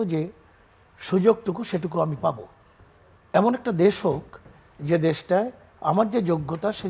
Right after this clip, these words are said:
যোগ্যতা অনুযায়ী আমি রাষ্ট্র বা সরকারের কাছে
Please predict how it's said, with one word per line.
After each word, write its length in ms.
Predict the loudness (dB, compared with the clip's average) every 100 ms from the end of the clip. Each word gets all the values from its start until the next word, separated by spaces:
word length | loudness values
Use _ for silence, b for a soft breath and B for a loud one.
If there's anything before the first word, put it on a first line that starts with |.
| -4
যোগ্যতা 340 | -4 -4 -2 -2
অনুযায়ী 340 | -2 -2 -4 -6 -10 b b b 0
আমি 120 | 2 4
রাষ্ট্র 300 | 4 2 0 0 2 0
বা 80 | -2 0
সরকারের 400 | 0 2 0 0
কাছে 260 | -6 -6 -12